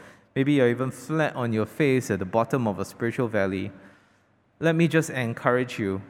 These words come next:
God always has the final say. And with God, true defeat and despair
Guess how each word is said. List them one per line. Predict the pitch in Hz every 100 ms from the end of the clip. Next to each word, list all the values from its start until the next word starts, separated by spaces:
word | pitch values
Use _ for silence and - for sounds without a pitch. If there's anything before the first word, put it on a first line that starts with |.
| - _ _ _ _ _ _ _ _ _ -
God | 131 139 135 - -
always | 127 120 127 131 -
has | 139 120 113 - - - -
the | 107 113
final | - 113 104 107
say. | 107 - 98 82 98 - _ _ _ _ _ _ _ _ _ _ _ _ _ _ -
And | 139 135 120
with | 202 240 -
God, | 131 135 110 117 156 - - _ _ _ -
true | - 240 233
defeat | 139 127 208 175 - - -
and | 127
despair | 113 120 - - 135 107 110